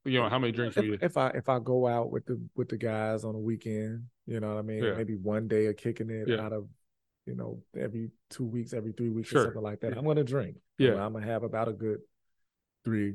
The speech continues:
Speaker 2: three, three
Speaker 1: Yeah.
Speaker 2: drinks, three
Speaker 1: Yeah.
Speaker 2: drinks of tequila. That's my,
Speaker 1: Yeah.
Speaker 2: my, uh, s-,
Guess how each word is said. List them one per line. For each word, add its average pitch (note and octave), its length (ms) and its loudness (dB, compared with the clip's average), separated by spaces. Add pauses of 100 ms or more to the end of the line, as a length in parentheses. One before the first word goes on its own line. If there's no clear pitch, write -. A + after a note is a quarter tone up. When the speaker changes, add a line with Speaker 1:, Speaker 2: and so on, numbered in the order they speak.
(100)
Speaker 2:
three, F#2+ 300 -4 (280)
three G2 180 -4
Speaker 1:
Yeah. F#2+ 140 -4
Speaker 2:
drinks, F#2+ 400 -10
three G2+ 160 -2
Speaker 1:
Yeah. - 60 -2
Speaker 2:
drinks G2 220 -6
of F#2 60 -8
tequila. G2 400 -8
That's F#2 180 -8
my, F2+ 200 -10 (340)
Speaker 1:
Yeah. A2 240 4 (100)
Speaker 2:
my, F#2 240 -8
uh, F#2 220 -10
s-, - 320 -20